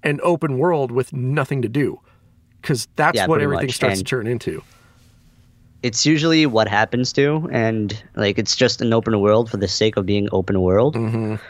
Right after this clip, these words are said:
Speaker 2: But at the same time, it's also because I am, like, I'm an adult now. <laughs> So I have other stuff to do than to
Speaker 1: <laughs>
Speaker 2: start a
Speaker 1: Oh, yeah.
Speaker 2: game.
Speaker 1: <laughs>
Speaker 2: And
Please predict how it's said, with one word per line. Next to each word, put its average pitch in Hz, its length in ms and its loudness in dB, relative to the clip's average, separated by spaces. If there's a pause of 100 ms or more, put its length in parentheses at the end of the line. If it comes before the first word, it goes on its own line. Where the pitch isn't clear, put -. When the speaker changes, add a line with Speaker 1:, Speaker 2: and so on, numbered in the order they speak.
(320)
Speaker 2:
But 107 520 4 (320)
at 117 100 0
the 120 100 0
same 156 320 2
time, 139 300 2
it's 120 160 -4
also 123 240 -2
because 107 480 -2 (140)
I 156 260 4
am, 143 560 2 (100)
like, 139 280 -2
I'm 233 200 4
an 220 120 2
adult 117 320 -2
now. 95 380 -8
<laughs> 151 60 -16 (1120)
So 180 520 0 (320)
I 170 140 4
have 220 220 2 (100)
other 165 260 0
stuff 123 280 -2
to 123 100 -4
do 110 260 -2
than 113 180 -2
to 120 120 -2
Speaker 1:
<laughs> 98 40 -2
Speaker 2:
start 127 260 4
a 123 40 2
Speaker 1:
Oh, 101 80 0
yeah. 101 360 -2 (360)
Speaker 2:
game. - 720 -6
Speaker 1:
<laughs> - 100 -20
Speaker 2:
And 127 420 0